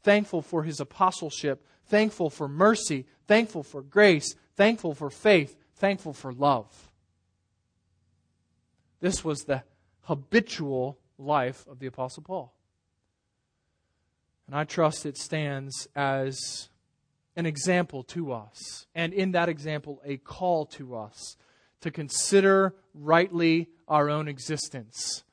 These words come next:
What is true in the present has everything to do with what is true about you in the past. And what is true in the past and the present looks forward, I trust, in Christ with hope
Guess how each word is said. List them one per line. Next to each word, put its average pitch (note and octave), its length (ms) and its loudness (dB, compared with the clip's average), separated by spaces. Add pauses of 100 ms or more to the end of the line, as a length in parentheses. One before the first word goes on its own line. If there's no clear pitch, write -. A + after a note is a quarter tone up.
(120)
What D#3 140 -2
is D#3 120 -4
true G3 300 -2
in F#3+ 80 2
the F3+ 60 0
present E3 500 2
has D#3 220 -2
everything E3+ 320 0
to D#3 80 -10
do D#3 160 -2
with D3 100 -2
what - 20 -4
is C#3 320 -10
true - 200 -6
about D#3+ 220 0
you D#3+ 100 -10
in D3+ 60 -10
the D3 60 -12
past. C#3+ 580 -2 (1200)
And C3 100 -16
what D3+ 120 -2
is D3+ 100 -4
true F#3 540 10
in F#3+ 120 0
the E3+ 80 0
past F3 640 2
and E3 120 -4
the D3 60 -6
present E3 560 2 (160)
looks E3 300 0
forward, D#3 560 0
I D#3+ 160 2
trust, D3 460 -2
in D3 160 -12
Christ C#3 580 -2
with C3+ 160 -12
hope D#3 400 -6